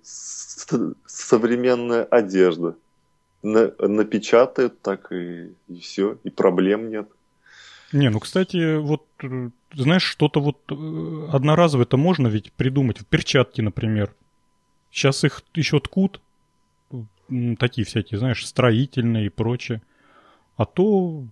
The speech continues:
Speaker 2: печатать, по-моему, тоже ещё та идея. И опять же в бухту намотать и отрывать нужное количество. Так, следующее.
Speaker 1: А,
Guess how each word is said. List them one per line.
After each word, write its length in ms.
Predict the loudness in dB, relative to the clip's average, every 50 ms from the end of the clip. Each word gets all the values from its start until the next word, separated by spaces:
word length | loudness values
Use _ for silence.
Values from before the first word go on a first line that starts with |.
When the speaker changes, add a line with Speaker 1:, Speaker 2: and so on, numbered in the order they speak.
| _
Speaker 2:
печатать, 520 | -10 -6 -4 0 2 2 2 2 0 -6 -8 _ _ _ -6
по-моему, 460 | -4 -2 -2 -2 -2 -2 -4 -4 -6 -10 _ -4
тоже 360 | -2 -2 -2 -2 -4 -6 -6 -8 _ _ _ _ _ _ _ _ _ -6
ещё 220 | -4 -2 0 0
та 200 | 2 4 4 4
идея. 180 | 4 4 4 6
И 40 | 6
опять 240 | 6 4 4 2 2
же 120 | 2 2
в 60 | 2
бухту 360 | 0 0 -2 -4 -4 -4 -4 -2
намотать 480 | -2 0 0 0 0 0 0 0 2
и 40 | 0
отрывать 440 | 0 0 0 0 0 2 0 0 0
нужное 280 | -2 -4 -2 -4 -6
количество. 600 | -6 -4 -4 -2 -2 -4 -6 -10 -14 -12 -12 -12 -12 _ _ _ _ _ _ _ _ _ _ _ _ _ _ _ _ _ _ _ -20 -20 -20 _ _ _ -20 -20 -20 -20 -20 -20 -20 -20 -20 _ _
Так, 320 | 0 0 0 -2 -4 -10 _ _ _ _ _
следующее. 520 | -14 -4 -2 0 2 2 2 4 6 6
Speaker 1:
А, 200 | 6 4 4 0